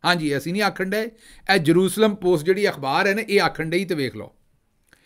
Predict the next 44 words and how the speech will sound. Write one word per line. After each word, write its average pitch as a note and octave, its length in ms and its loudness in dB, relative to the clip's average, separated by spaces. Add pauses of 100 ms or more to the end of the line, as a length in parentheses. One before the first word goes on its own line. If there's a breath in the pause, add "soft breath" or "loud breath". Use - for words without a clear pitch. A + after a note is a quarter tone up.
(960)
ਇਹ C4 260 8
ਅਖਬਾਰ G3+ 400 6
ਇਹ C4 120 12
ਆਂਦੀ A3+ 320 4
ਹੈ, F#3+ 120 4
ਜਿਸ F#3+ 200 -4
ਤਰ੍ਹਾਂ G3+ 120 0
ਤੁਹਾਨੂੰ F3 300 0
ਅਸੀਂ F3 140 0
ਹੁਣ F#3+ 120 -2
ਨਕਸ਼ਾ D#3 300 0
ਵੀ G#3 140 2
ਵਿਖਾਉਂਦੇ C#3+ 420 -2
ਹਾਂ, G#2+ 100 -12 (420)
ਇਹ G#3+ 100 8
ਨਕਸ਼ਾ G#3 400 4
ਵੇਖੋ A3 300 6
ਵੀ A3 200 -2
ਈਰਾਨ A3 680 4
ਜਿਸ F3+ 220 2
ਵੇਲੇ G#3 120 2
ਮਿਜ਼ਾਈਲ F3 340 2
ਛੱਡੇਗਾ G3+ 460 8
ਨਾ, G#3+ 200 -2 (460)
ਤੇ A3 60 0
ਉਹ A3+ 200 4
ਮਿਜ਼ਾਈਲ F#3 460 4
ਜਿਹੜਾ G#3+ 300 6
ਉਹ G#3+ 220 4
ਸਿੱਧਾ A3 340 6
ਨਹੀਂ B3 120 2
ਜਾ G#3+ 160 6
ਸਕਦਾ F#3 440 2
ਇਸਰਾਈਲ, F3+ 480 2
ਉਹ G#3 60 2
ਮਿਜ਼ਾਈਲ E3+ 500 0
ਉੱਡ F3+ 180 4
ਕੇ F#3+ 140 4
ਜਾਣਾ F3+ 280 4
ਹੈ G3+ 180 0
ਉੱਤੋਂ G#3+ 300 2
ਦੀ G#3+ 320 0
ਸਾਊਦੀ D#3+ 440 2
ਅਰਬ B3 260 6